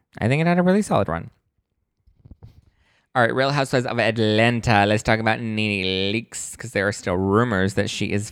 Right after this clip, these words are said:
fired, even though she's come out and Bravo's come out and they're like, "Uh-uh, no, she's not. Nene's still here."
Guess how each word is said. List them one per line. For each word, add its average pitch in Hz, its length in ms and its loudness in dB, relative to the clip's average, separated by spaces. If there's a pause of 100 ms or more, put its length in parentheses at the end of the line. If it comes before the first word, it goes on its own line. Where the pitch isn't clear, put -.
(140)
fired, 110 360 2
even 104 220 -8
though 98 140 0
she's 104 240 -4
come 107 120 -4
out 98 140 -4
and 107 80 -6
Bravo's 104 340 2
come 104 120 -6
out 98 120 -2
and 104 80 -2
they're 104 80 0
like, 101 220 -2
"Uh-uh, 131 480 -2
no, 113 220 0
she's 117 200 -4
not. 117 420 2
Nene's 113 340 -2
still 117 220 -2
here." 113 440 6